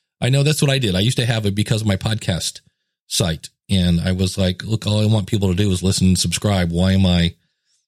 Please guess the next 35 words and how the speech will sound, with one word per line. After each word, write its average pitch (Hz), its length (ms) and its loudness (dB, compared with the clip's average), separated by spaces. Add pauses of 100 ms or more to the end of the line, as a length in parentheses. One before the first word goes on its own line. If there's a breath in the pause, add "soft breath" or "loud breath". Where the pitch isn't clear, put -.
you 90 80 -2
know, 90 120 2
going 90 240 0
crazy?" 98 500 0
And 101 320 2 (520 loud breath)
for 139 120 2
me, 156 320 4
I 117 100 2
just 131 200 0
took 131 120 -4
my 117 120 2
domain, 101 760 2 (680)
because 113 260 0
of 104 60 -2
my 98 80 2
podcast 101 440 -2
dot 87 160 -4
com, 92 320 0
and 101 100 2
I 107 60 2
just 107 200 -2
forwarded 107 420 0
it. 82 160 -2
If 104 140 -4
I 110 40 0
wanted 113 340 0
to, 98 300 0
I 98 100 -2
could 92 160 -4
s-, - 160 -6 (360)
give 107 160 -2
Libsyn 98 340 -2
another 95 240 2
two 107 200 0
bucks 90 440 -2